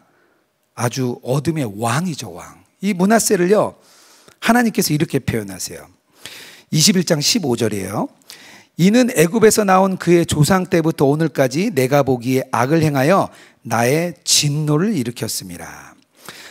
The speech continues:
하나님이 결국에는요, 악을 심판하십니다. 므낫세 왕을 심판하고요, 이스라엘을 심판합니다. 그래서 바벨론에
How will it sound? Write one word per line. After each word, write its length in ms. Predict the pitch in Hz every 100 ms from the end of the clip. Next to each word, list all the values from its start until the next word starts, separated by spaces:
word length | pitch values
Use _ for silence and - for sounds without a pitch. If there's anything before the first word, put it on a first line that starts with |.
| -
하나님이 400 | - 240 247 233
결국에는요, 640 | 175 180 214 214 208 208 -
악을 640 | 131 147 165 233 180 - _
심판하십니다. 1000 | - - 381 254 202 120 107 90 - - -
므낫세 440 | 151 190 185 165
왕을 180 | 165 151
심판하고요, 640 | - 233 190 190 143 151
이스라엘을 460 | 131 - 139 127 123
심판합니다. 680 | - - 147 110 98 87 92
그래서 460 | 110 107 - 120 - - - - -
바벨론에 720 | - 147 175 160 135 160